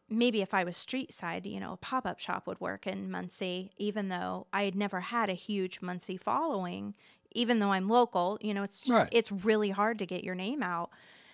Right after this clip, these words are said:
Speaker 1: So I did the pop-up shop at Olive and Slate there on Walnut, where Ply Space is now.
Speaker 2: Yeah.
Speaker 1: And it was amazingly successful. I was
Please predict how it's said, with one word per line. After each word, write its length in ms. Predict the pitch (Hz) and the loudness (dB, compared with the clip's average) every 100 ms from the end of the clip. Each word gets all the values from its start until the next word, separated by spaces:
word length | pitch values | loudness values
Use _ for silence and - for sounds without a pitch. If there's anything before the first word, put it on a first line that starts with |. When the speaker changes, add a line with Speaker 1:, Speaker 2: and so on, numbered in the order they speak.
| - | -20
Speaker 1:
So 760 | - - 254 240 233 214 208 - - | -10 4 8 10 10 6 2 0 0
I 200 | 196 196 | 0 2
did 180 | 202 | 0
the 60 | 196 | -2
pop-up 400 | - 202 220 233 | -2 -2 -2 -2
shop 320 | - 311 330 | -2 0 0
at 160 | 294 - | -2 0
Olive 300 | - 226 220 | 2 2 2
and 160 | 220 208 | 0 0
Slate 680 | - - 214 226 - - - - | -2 0 2 2 -2 -4 -6 -4
there 240 | 220 220 | -2 0
on 220 | 214 208 | 2 2
Walnut, 400 | 208 202 214 247 | 0 0 2 0
where 120 | 226 208 | 0 -2
Ply 260 | - 180 | 0 0
Space 360 | 196 196 202 - | 0 -4 -4 -4
is 180 | 226 208 | -4 -4
now. 380 | 185 175 226 - | -4 -4 -6 2
Speaker 2:
Yeah. 240 | 117 92 - - - - | 4 4 0 -12 -10 2
Speaker 1:
And 580 | 196 196 190 185 190 - _ _ - | 6 6 6 4 0 -6 _ _ 2
it 160 | 220 | 4
was 220 | 202 - - _ _ _ _ _ - | 4 -4 -8 _ _ _ _ _ -2
amazingly 800 | 240 226 233 262 240 190 180 185 | 6 8 10 8 6 0 -4 -8
successful. 840 | - 180 - 180 - 180 - - - | -10 -8 -8 -8 -6 -4 -2 -4 -2
I 140 | 202 | -2
was 360 | 202 196 - | -2 -4 -8